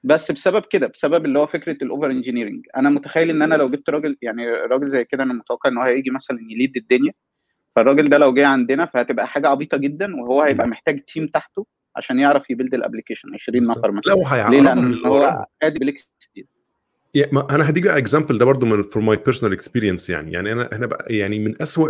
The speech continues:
Speaker 2: ال-، الانواع السوفت وير اللي ممكن تشتغل عليها الانتربرايز ارك-، آه، انتربرايز سوفت وير عامة. اللي هو بقى الحتة بتاعت البي تو بي. يعني احنا، احنا بتوع البي تو بي، يعني انتوا بتوع البي تو سي، احنا بتوع البي تو بي. جميل؟ انتوا اغلب شغلكم مع كونسيومرز، فبتبقوا عايزين تتستوا الناس وتشوفوا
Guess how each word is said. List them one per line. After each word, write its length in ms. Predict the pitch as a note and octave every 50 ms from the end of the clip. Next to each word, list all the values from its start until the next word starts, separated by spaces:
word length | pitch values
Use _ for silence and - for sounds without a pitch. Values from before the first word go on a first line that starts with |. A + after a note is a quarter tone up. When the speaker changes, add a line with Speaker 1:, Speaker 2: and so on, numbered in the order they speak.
| -
Speaker 2:
ال-، 220 | G#2 G2+ G2 F#2+ - -
الانواع 580 | G2 F#2+ - - - F#2 F#2+ G2+ A2+ C3 C3+ C3
السوفت 440 | A#2 G2+ F#2+ F2 - C3+ B2+ - B2+
وير 80 | B2
اللي 120 | A#2 A#2 B2
ممكن 200 | A#2+ - A#2 G2+
تشتغل 320 | - - - B2 B2 A2
عليها 440 | E2+ F2 G#2+ C3 D#3 F3+ F#3 E3+ - -
الانتربرايز 720 | G#2 G2+ F#2+ - G#2 - - G#2+ A2+ A#2 G#2+ F#2 E2+ E2
ارك-، 240 | E2+ F2+ - - -
آه، 120 | - F#2+ - -
انتربرايز 560 | F#2 - - - - A2 A#2 A2 F2+ F#2 F#2+
سوفت 300 | E2 - - - - -
وير 100 | C#2 C#2+
عامة. 140 | C#2+ D2 - _ _ _ _ _ _ _ _ _ _ _ _ _ _ _ _ _ -
اللي 120 | - G#2+ A#2
هو 80 | D3
بقى 100 | D#3 D#3+
الحتة 220 | C#3+ - - C#3 -
بتاعت 160 | - A2 -
البي 140 | G#2+ G#2 C3
تو 100 | C3 G#2+
بي. 200 | G2 F#2 D#2+ - _ _ _ _ _ _ _
يعني 240 | - E2+ F2 F#2+ G#2
احنا، 200 | - - A2 - -
احنا 180 | C#3 - D3 -
بتوع 140 | - B2+
البي 120 | A2 A2 A2+
تو 100 | - F#2+
بي، 60 | F#2
يعني 100 | E2+ F#2+
انتوا 140 | G#2+ G#2+ C3+
بتوع 120 | C3+ C3 -
البي 120 | G#2 B2
تو 100 | - -
سي، 180 | - - C#3 C3
احنا 100 | A#2 A#2+
بتوع 120 | - G2+
البي 120 | F#2+ G#2
تو 100 | - F#2+
بي. 140 | D#2+ D#2+ - _ _ _ - _ _ _ _ _ _ -
جميل؟ 260 | F2 G2 B2 C#3+ C3+ - _ - - - _ _ -
انتوا 340 | A#2 B2 - C#3+ C#3 - C#3
اغلب 180 | C3+ C#3+ C#3+ C#3+
شغلكم 380 | - A2+ A#2+ C#3+ C#3+ D#3+ D3+
مع 240 | D3 C#3 C#3+ C#3+ C#3
كونسيومرز، 520 | C3 - C#3 B2 - - D3 D3+ D3+ D3+
فبتبقوا 280 | D3 C3+ - - - A2+
عايزين 260 | A2+ A2 C#3 D#3 D3+
تتستوا 440 | - A#2 - C3 C3 C3+ - - A#2+
الناس 420 | A2 G#2 G#2 A2 A#2 A#2 - -
وتشوفوا 480 | A2 A2 G#2+ G#2+ - B2 A2+ - A2